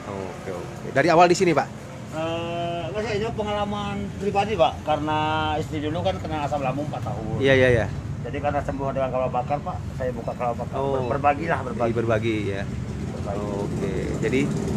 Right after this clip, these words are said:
Speaker 1: ceritanya
Speaker 2: Iya, ceritanya
Speaker 1: seperti
Speaker 2: dari
Speaker 1: itu ya.
Speaker 2: pengalaman pribadi, Pak.
Speaker 1: Pengalaman
Speaker 2: Empat tahun
Speaker 1: pribadi ya.
Speaker 2: mengidap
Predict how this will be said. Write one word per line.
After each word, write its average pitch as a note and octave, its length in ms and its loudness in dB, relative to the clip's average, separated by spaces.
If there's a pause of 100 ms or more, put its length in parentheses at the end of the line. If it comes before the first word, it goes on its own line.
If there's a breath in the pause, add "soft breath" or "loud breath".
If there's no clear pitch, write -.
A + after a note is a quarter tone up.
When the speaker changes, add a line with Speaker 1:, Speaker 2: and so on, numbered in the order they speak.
(180)
Speaker 1:
ceritanya D3 540 4 (100)
Speaker 2:
Iya, - 220 6 (100)
ceritanya - 320 4
Speaker 1:
seperti - 160 6
Speaker 2:
dari - 80 8
Speaker 1:
itu - 80 6
ya. E3 80 10
Speaker 2:
pengalaman C#3+ 320 8
pribadi, - 80 8 (160)
Pak. - 80 8
Speaker 1:
Pengalaman C#3 240 8
Speaker 2:
Empat - 160 10
tahun - 80 8
Speaker 1:
pribadi C#3 320 10
ya. A#2+ 140 8 (100)
Speaker 2:
mengidap D#3+ 340 6